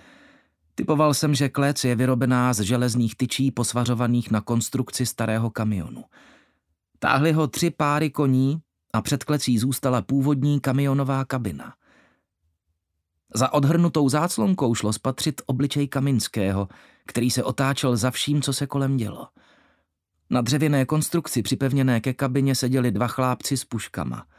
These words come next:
Ty mě zaujaly nejvíc. Šlo o vojenské speciály, tuším, že polské Alexy. Sehnat do nich střelivo muselo být šíleně drahé,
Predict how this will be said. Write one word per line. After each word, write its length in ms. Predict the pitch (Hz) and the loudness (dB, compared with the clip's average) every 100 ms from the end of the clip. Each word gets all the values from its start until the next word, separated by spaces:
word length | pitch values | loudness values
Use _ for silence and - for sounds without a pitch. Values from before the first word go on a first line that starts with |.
| - _ _ _ _ _ _ _ _ _ | -20 _ _ _ _ _ _ _ _ _
Ty 140 | 110 | 2
mě 240 | 127 147 151 | 4 4 2
zaujaly 480 | 147 - 165 160 160 | 2 2 2 2 0
nejvíc. 560 | 160 139 135 - - - _ _ _ _ _ _ _ _ _ _ - | 0 -2 -6 -12 -16 -18 _ _ _ _ _ _ _ _ _ _ -12
Šlo 260 | - 131 135 | -4 0 2
o 120 | 143 | 2
vojenské 540 | 131 147 180 - 180 | 2 0 0 -2 -4
speciály, 680 | 180 202 190 190 - 78 90 - - | -4 -4 -6 -4 -4 -6 -8 -10 -6
tuším, 400 | 143 - 143 139 | -4 -2 0 0
že 180 | 117 117 | 0 -2
polské 500 | - 131 131 143 131 | -2 -2 -2 -2 -2
Alexy. 580 | 135 131 - - 62 - - - _ _ _ _ - | -2 -4 -4 -8 -10 -16 -20 -20 _ _ _ _ -4
Sehnat 420 | 190 214 202 113 | 0 4 4 2
do 180 | 98 151 | 0 2
nich 220 | 143 - | 0 -2
střelivo 600 | - - 175 180 127 64 - _ _ _ _ _ _ - | -8 -4 -2 -2 -4 -8 -14 _ _ _ _ _ _ -6
muselo 380 | 95 - 135 135 | -4 0 0 0
být 220 | 139 147 | 0 -2
šíleně 520 | - - 147 156 160 | -4 -2 0 0 -2
drahé, 480 | 151 143 107 85 | -2 -4 -4 -6